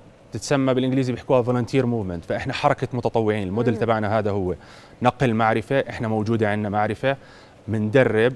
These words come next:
Speaker 1: والتدريب بالنسبة لنا ما إله أي أثر إذا ما كان فعليًا في متابعة واستمرارية.
Speaker 2: صح. طبعًا.
Speaker 1: فبتلاقي عنا ورشة هون، ورشة هناك، شبابنا معلمينا من
Speaker 2: مم.
Speaker 1: ورشة لورشة قاعدين بتنقلوا،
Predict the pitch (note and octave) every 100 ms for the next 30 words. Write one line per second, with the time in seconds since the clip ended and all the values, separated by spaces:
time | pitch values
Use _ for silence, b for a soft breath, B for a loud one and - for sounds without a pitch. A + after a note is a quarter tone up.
0 | - G#2+ - B2+ C3 C3+ B2 C3 - B2+
1 | B2+ C3 B2+ B2+ A2+ A#2+ - B2 A#2+ B2
2 | B2+ A2+ - C#3+ C3+ C3 - A2+ A2+ A2+
3 | B2 - B2 A#2+ A2+ A#2 B2 A#2 A2+ C3
4 | B2 A#2 A2+ C#3 B2 A2+ A2+ A2+ - C3+
5 | A#2 A2+ A#2 A#2 F#2+ F2+ B B B B
6 | B A3+ G3 A2+ A2+ C3+ C#3 B2 C3+ C3
7 | B2 A#2+ A2+ - - C3 C#3 - A#2+ A2
8 | A2 G#2+ A2+ A#2 A#2+ A2 A2 A2 G#2 -
9 | A2 A#2 A2 G#2+ A2+ A2+ A#2+ A2 A2+ C3
10 | - A#2 A#2+ - A2+ A2 A2+ G#2+ A#2+ G2
11 | F2+